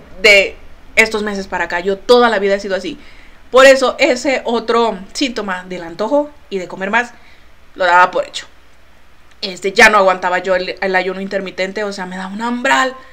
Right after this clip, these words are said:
como tienen una idea. Para esto en enero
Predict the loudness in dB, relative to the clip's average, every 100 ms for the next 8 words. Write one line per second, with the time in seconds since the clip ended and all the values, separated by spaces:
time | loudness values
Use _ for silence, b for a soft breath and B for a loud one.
0 | B B B -8 -4 -2 -2 -4 -4 -4
1 | -6 -16 -20 b b b b 6 8 10
2 | 8 4 0 2 2 4 2